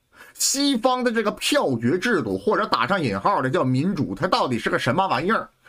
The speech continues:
首先一个，它是多元主义。多元主义所代表的是各方势力经过斗争、博弈、妥协的这么一个过程，这是一个理想型的，这是一个被包装好的理想型的宣传，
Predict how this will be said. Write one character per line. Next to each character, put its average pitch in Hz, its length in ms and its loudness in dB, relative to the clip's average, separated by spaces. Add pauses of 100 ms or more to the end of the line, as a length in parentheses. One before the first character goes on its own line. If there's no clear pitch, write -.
(200)
首 139 260 0
先 233 200 2
一 226 80 0
个， 214 240 2
它 185 120 0
是 170 120 -2
多 233 360 0
元 165 380 0
主 87 220 -6
义。 175 260 -2 (460)
多 285 260 2
元 226 320 0
主 120 180 0
义 190 160 0
所 110 200 -2
代 190 240 2
表 110 200 0
的 95 60 -2
是 139 140 0
各 240 340 0
方 190 240 0
势 196 280 0
力 170 180 0
经 202 240 0
过 175 160 2
斗 151 260 0
争、 165 280 0
博 135 300 0
弈、 214 200 0
妥 98 280 -2
协 107 300 -2
的 202 80 0
这 196 80 0
么 147 80 -2
一 147 40 -2
个 190 100 -6
过 208 360 0
程， 92 280 -6 (320)
这 262 180 2
是 185 160 -4
一 196 80 -2
个 220 80 2
理 147 340 2
想 104 360 -2
型 113 360 0
的， - 160 0 (540)
这 262 160 2
是 196 120 -2
一 214 60 0
个 226 80 4
被 233 220 0
包 226 320 0
装 226 200 0
好 - 300 -6
的 113 140 2
理 156 300 0
想 110 260 -2
型 110 180 -2
的 170 80 2
宣 180 300 0
传， 123 340 0